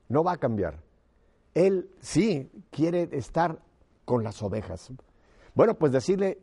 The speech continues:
"Quiero ir con el papamóvil hasta allá, al fondo, hasta allá donde quedan gente esperando, allá para darles el saludo". Y creo que cada día, si no es que cada día, podemos ver fotografías en todos los medios de comunicación.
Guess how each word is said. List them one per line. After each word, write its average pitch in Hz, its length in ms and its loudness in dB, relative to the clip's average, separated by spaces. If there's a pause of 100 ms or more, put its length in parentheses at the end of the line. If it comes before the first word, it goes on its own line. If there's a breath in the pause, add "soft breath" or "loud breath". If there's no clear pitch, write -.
"Quiero 175 220 4
ir 185 100 0
con 165 140 2
el 143 100 0
papamóvil 170 640 0
hasta 143 260 -2
allá, 233 360 -2
al 151 180 2
fondo, 262 400 2
hasta 185 200 -2
allá 165 160 0
donde 180 260 -2
quedan 180 400 -2
gente 190 340 -2
esperando, 196 560 -2 (420 soft breath)
allá 120 260 0
para 113 220 -6
darles 117 360 -6
el 101 120 -6
saludo". 92 480 -6 (1300 soft breath)
Y 131 100 -2
creo 196 240 0
que 185 160 -4
cada 220 380 0
día, 185 560 0
si 139 220 -2
no 160 80 2
es 180 60 -4
que 170 140 -6
cada 180 280 -2
día, 170 200 0
podemos 165 340 -2
ver 160 120 -2
fotografías 139 580 -2
en 131 160 -2
todos 208 300 0
los 170 120 0
medios 175 280 -2
de 139 100 -4
comunicación. 135 640 -6